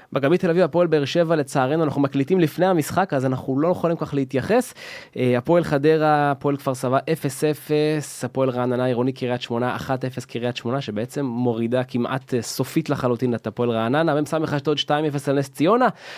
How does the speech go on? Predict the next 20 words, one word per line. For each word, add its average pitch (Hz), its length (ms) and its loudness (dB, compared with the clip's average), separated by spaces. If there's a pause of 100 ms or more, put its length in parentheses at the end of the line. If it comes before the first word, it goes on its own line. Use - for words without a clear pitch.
(180)
אשדוד 139 320 -2
גם 139 120 2
מבטיחה 131 460 -2
עוד 135 200 0
עונה 127 160 4
בליגה, 185 560 2
ומכבי 127 640 -2
נתניה 139 300 0
בני 131 160 0
יהודה, 147 340 2
גם 151 240 0
כן, 147 180 -2
אנחנו 120 280 -6
מקליטים 120 380 -2
לפני 139 260 0
המשחק, 151 460 -2
לצערנו 127 420 -2
לא 147 100 6
יכולים 143 320 0
להתייחס, 135 500 0